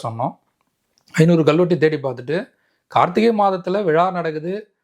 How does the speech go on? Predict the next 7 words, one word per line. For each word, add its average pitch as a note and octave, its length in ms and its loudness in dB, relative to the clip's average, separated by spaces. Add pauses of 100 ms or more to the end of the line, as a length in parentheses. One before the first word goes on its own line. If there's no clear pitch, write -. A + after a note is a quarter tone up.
(240)
கார்த்திகை E3+ 440 0
மாதத்துல D3+ 440 -2
நடக்கிற D3 340 0
விழாக்கான D3+ 800 -2
தானங்கள்லாம் D3 540 -2
நிறைய C#3+ 240 -2
கொடுத்துருக்காங்க. C3 680 -6